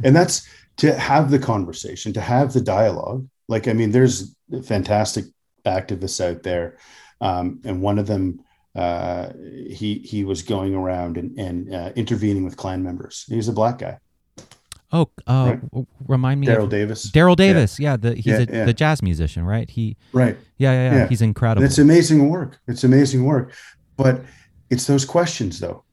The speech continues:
Speaker 1: Like, really? Like, you, you, this is you. You hate all these people for real. Like, how? Let's hear.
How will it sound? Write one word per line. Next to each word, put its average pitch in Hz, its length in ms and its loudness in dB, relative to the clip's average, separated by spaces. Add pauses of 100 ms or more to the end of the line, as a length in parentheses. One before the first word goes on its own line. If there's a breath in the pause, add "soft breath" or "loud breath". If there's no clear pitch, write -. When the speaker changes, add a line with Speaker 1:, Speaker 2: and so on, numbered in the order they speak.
(160)
Speaker 1:
Like, - 160 -20
really? 160 380 0 (800)
Like, 101 260 -10
you, 127 300 0
you, 120 200 -14 (120)
this - 200 -8
is 123 180 -4
you. 131 120 4
You 110 180 0
hate 127 400 0 (300)
all 117 180 -2
these 107 200 -4
people 120 460 -4 (680)
for 120 120 -4
real. 101 380 -2 (320)
Like, 113 160 -4
how? 110 400 -2 (680)
Let's 131 160 0
hear. 117 340 2